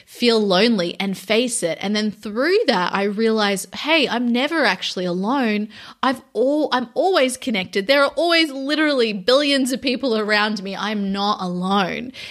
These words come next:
Loneliness is a feeling. It's not a circumstance. And it's the same with boredom. Boredom is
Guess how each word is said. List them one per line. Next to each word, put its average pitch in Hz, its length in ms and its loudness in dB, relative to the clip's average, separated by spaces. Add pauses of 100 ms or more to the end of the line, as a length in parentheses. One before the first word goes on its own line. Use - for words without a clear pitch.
(160)
Loneliness 226 640 2
is 190 160 -2
a 170 80 -2
feeling. 214 800 0
It's - 200 -6
not 190 320 -2
a 185 60 -6
circumstance. 175 1200 -4 (240)
And 220 140 0
it's - 140 -8
the 233 100 -2
same 233 400 2
with 220 200 -2
boredom. 190 540 0 (300)
Boredom 247 360 4
is 220 240 -2